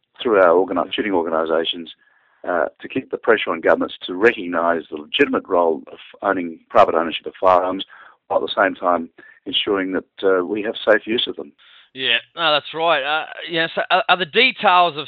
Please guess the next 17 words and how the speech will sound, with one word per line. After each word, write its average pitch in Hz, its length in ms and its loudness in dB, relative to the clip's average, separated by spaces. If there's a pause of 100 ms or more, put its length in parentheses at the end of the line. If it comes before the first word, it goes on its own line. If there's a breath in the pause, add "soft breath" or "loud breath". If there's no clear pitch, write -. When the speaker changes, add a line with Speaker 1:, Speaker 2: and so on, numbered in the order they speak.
Speaker 2:
say, 143 280 0
what 143 260 -6
happened 135 540 -4
during 127 420 -10
that, 123 280 0
uh, 113 360 0 (340 loud breath)
nineteen 139 540 -4
ninety-six, 131 720 -6
you 131 60 -6
know, 123 80 -2
when 131 140 -6
the 127 60 -6
gun 143 280 0
laws 131 280 -6
were 127 140 -6
overhauled, 131 600 -2 (240 loud breath)
uh, 139 120 -2